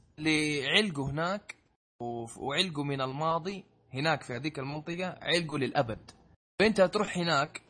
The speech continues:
تتضارب مع رؤساء، تتضارب مع إن بي سي، آه، حيكون في، آه، أسلحة جديدة، حيكون في ملابس جديدة، وكمان راح يضيفوا ماجيك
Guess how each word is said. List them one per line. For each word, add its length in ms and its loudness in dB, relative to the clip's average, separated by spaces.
تتضارب 420 6
مع 200 -6
رؤساء، 480 2
تتضارب 420 6
مع 240 -2
إن 160 4
بي 220 -4
سي، 420 -4
آه، 500 4
حيكون 420 2
في، 480 6
آه، 400 2
أسلحة 340 0
جديدة، 600 0
حيكون 280 -4
في 160 -4
ملابس 500 2
جديدة، 500 -2
وكمان 360 6
راح 140 2
يضيفوا 580 2
ماجيك 460 4